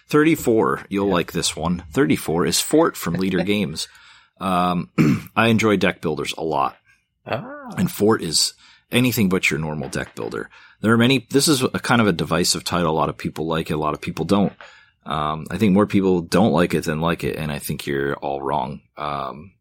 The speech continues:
Speaker 1: Fort is one of those rare deck builders that functions
Speaker 2: <laughs>
Speaker 1: as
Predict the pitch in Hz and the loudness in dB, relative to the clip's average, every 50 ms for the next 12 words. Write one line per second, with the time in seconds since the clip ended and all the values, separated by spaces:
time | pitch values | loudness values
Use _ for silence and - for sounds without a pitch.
0 | _ _ - - - 107 107 117 127 113 95 98 95 98 98 92 92 87 87 85 | _ _ -14 -4 2 4 4 6 4 4 2 2 2 2 2 2 2 2 2 0
1 | 78 - - 85 87 85 85 87 87 87 78 - 80 80 - - - 82 78 76 | -2 -4 -2 2 4 4 6 6 4 4 2 0 -2 -2 -2 -4 -4 -2 -2 -2
2 | 80 78 76 - - 80 - - - - 87 82 - - 82 80 80 78 73 - | -2 -2 -2 -2 -2 -2 -4 -4 -2 -2 -2 -2 -2 -4 -4 -4 -4 -4 -4 -4
3 | - - - - - - - - - - 185 - - - - - 82 80 78 - | -4 -6 -12 -14 -12 -12 -12 -6 -4 -4 -4 -4 -6 -10 -6 -6 -4 -2 -2 -2